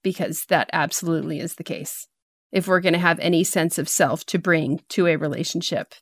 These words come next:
there has to be space to say no. But, you know, yes to valuable time with my spouse, with my children, with my extended family members, with good friends. Yes to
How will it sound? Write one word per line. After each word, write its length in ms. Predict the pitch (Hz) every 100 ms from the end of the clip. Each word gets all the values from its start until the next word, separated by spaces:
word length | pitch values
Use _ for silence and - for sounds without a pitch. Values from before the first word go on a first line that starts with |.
| -
there 120 | 170
has 260 | 165 156 -
to 100 | 175
be 340 | 113 110 - _ _ _
space 420 | - - 165 165 -
to 100 | 175
say 220 | - 147
no. 280 | 139 - - _ _ _ _ _ _
But, 240 | 202 151 - _ _ _ _
you 100 | 202
know, 220 | 170 160 175
yes 380 | 214 208 202 -
to 120 | 208
valuable 460 | 202 190 196 202
time 480 | - 208 175 165 151 - _ -
with 220 | 190 202
my 140 | 180
spouse, 680 | 180 - 175 151 - - - -
with 260 | 180 -
my 140 | 180 170
children, 600 | - 170 - - 90 - _ _ _
with 300 | 185 190 -
my 420 | 180 165 151 117 - _ _ _ _ _ -
extended 500 | 170 - 202 196 185
family 400 | 202 185 180 175
members, 720 | 165 156 147 117 156 - - _ _ _ _ _ _ _ -
with 280 | 190 185 -
good 200 | 208 202
friends. 800 | - 208 208 160 143 - - - _ _ _ _ _ _ -
Yes 480 | 196 202 190 - -
to 800 | - 220 196 185 175 170 170